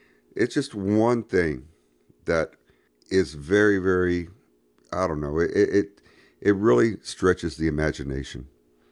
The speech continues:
So let me know what your thoughts are on it, and, uh, we'll talk about that later when you all send in your thoughts on, on the nine, and we'll, uh, discuss that on another program. The other thing we want to talk about,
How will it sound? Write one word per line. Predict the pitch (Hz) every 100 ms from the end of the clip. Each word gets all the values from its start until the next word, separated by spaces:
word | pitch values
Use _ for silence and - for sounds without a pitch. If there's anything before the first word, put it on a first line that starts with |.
| _ _ _ _ _
So | - 90 85 80 85 _ _ _ -
let | 117
me | 170
know | 170
what | 160 156
your |
thoughts | 147 113 104
are | 101 90 87
on | 98
it, | 135 _
and, | - 92 92 90 87 - _ _ _ _ -
uh, | 92 92 85 80 76 - _
we'll | - 95
talk | 98 98 98
about | 90 90 -
that | 90 87 -
later | 92 101 90 82 85
when | 92
you | 90 87
all | 85
send | - 95
in | 87
your | 82 76
thoughts | - 87 90 -
on, | 73 78 76 -
on | 80 78 76
the | 76
nine, | 82 85 73 62 71 _ _ _ _ _
and | - 85 82 78 -
we'll, | 80 85 82 82
uh, | 78 73
discuss | 73 - 92 82
that | 82 80
on | 78
another | 78 73 82 80 73
program. | - 82 69 67 - _ _ _ - _ _ _ _ _ _
The | 107
other | 190 220
thing | 135 107
we | 92
want | 90 87
to | 76
talk | 82 80
about, | 78 80 120